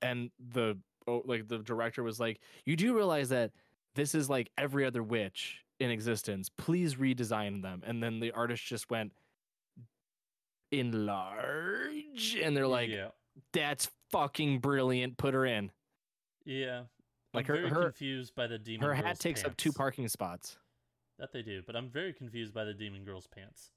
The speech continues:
Speaker 2: They're
Speaker 1: Uh,
Speaker 2: like chaps, but she's got, like, jeans on underneath the chaps, but she's also got, like,
Speaker 1: yeah,
Speaker 2: a
Speaker 1: she's got a,
Speaker 2: onesie thing that's
Speaker 1: she got a
Speaker 2: going
Speaker 1: front
Speaker 2: down in there.
Speaker 1: Don't, don't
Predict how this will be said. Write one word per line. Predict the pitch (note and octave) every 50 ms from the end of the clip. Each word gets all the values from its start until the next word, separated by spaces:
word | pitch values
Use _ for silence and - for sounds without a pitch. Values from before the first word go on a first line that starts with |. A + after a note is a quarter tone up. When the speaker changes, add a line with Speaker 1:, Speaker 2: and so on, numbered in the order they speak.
| _ _ _ _ _ _ _ _ _ _ _ _ _ _ _ _ _ -
Speaker 2:
They're | A#2+ B2
Speaker 1:
Uh, | B2+ B2+ B2+ B2+ B2+ B2+ B2+ B2+ B2+
Speaker 2:
like | B2+
chaps, | B2 B2 - B2+ B2 A#2+ - - - -
but | - C3 B2+ -
she's | - C#3 B2+ A#2
got, | - C3+ B2+ A#2
like, | A#2+ A2 G#2 G#2
jeans | G#2 A2 A2 C3+ D3 C#3+ C#3 D3
on | D3 C#3+ C#3
underneath | C3+ C3 B2+ A#2 A2 A#2 C3 -
the | D3+
chaps, | B2+ - - C#3+ C3 B2+ - -
but | - A2+ -
she's | - B2+ A2+ A2
also | A#2+ A#2+ - - A2+
got, | A#2+ A#2 A#2
like, | A#2+ A2+ -
Speaker 1:
yeah, | B3 -
Speaker 2:
a | -
Speaker 1:
she's | G2 G#2+ C#3+ B2+
got | B2 - -
a, | C3
Speaker 2:
onesie | B2+ B2 -
thing | - C3+ B2+ B2+
that's | B2+ A#2+ -
Speaker 1:
she | - G3
got | A3
a | A3 G3+
Speaker 2:
going | -
Speaker 1:
front | - - - G3+ G#3 A2+
Speaker 2:
down | A#2 A#2 A#2+
in | A#2+ A#2
there. | A#2+ B2 A#2+ A#2+ A#2+ A#2+ - _ _ _ _ _ _ _ _ _ _ _ _ _ _ _ _
Speaker 1:
Don't, | - A3+ A3+ F#3+ - _ _ - E3
don't | D#3 F3+ F#3 F3+ -